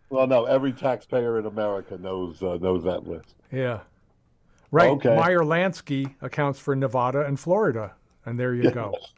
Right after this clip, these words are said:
Speaker 1: <laughs> I bet that's true. Yeah, that is true. No, every, every March, uh, every March of every year, I look at the map I turned to my wife.
Speaker 2: Andy's still winning.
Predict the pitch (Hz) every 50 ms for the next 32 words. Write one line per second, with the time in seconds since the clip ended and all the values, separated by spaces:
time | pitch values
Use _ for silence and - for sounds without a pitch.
0 | - - - - - - - 147 135 - - 277 - - 139 - - - - -
1 | - - 143 107 92 - - 107 - 123 120 120 120 - - - - - - -
2 | - - - - - - _ _ _ - _ _ _ _ _ _ _ _ _ _
3 | _ _ _ - - - - _ _ _ _ _ _ _ _ _ _ _ _ _
4 | _ _ _ _ _ _ _ _ _ _ _ _ _ _ _ _ _ _ _ -
5 | - _ _ _ _ _ _ _ _ _ _ _ _ - - _ _ - - -
6 | - - _ 107 110 110 110 104 104 110 110 110 120 113 110 107 - - 120 113
7 | 110 117 117 104 104 107 110 110 107 107 - - - 104 101 - 120 117 107 120
8 | 123 113 110 117 113 110 - 98 104 107 104 104 104 101 101 104 104 101 95 92
9 | 90 90 90 107 104 - 104 101 - 90 87 95 90 90 87 - - - _ _
10 | _ _ _ _ _ _ _ _ _ _ _ _ _ _ _ - - 98 - -
11 | - 110 107 95 101 - 98 98 95 98 98 92 87 87 - - - _ - -
12 | _ _ _ _ _ _ _ _ _ _ _ _ _ _ _ _ _ _ _ _
13 | _ _ _ _ - - 127 139 156 160 180 175 - - - - 196 196 180 147
14 | 165 208 220 185 156 143 143 156 160